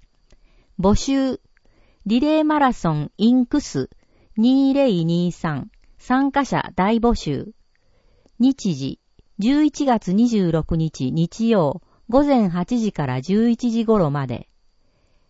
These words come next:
開会式、午前八時三十分。スタート、午前九時。場所、玖珠町総合運動公園ジョギングロード。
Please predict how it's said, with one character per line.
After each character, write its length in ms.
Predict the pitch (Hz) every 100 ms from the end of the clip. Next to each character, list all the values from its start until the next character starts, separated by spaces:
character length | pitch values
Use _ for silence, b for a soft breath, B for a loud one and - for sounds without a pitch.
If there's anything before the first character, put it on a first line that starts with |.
| _ -
開 220 | 254 277
会 240 | 262 269 202
式、 440 | - - 131 - _ _
午 160 | 185 226
前 280 | 247 214 156
八 300 | 160 175 254
時 140 | 208
三 300 | - 170 185
十 140 | 185 190
分。 420 | - 175 131 - _ _ _ _ _
ス 180 | - -
タ 200 | - 262
ー 40 | 202
ト、 280 | 143 131 _ _ _ -
午 180 | 214 254
前 280 | 202 147 143
九 160 | 214
時。 240 | 170 139 - _ _ _ _ _
場 160 | - 208
所、 280 | - 220 - _ _ _
玖 100 | -
珠 160 | - 302
町 400 | 254 190 143 -
総 320 | - 247 262
合 320 | 262 254 254
運 160 | 254 254
動 240 | 247 240
公 300 | - 226 196
園 300 | 143 131 135
ジ 100 | 143
ョ 80 | 175
ギ 160 | 233 262
ン 100 | 254
グ 140 | 247
ロ 180 | 226 185
ー 60 |
ド。 220 | 135 123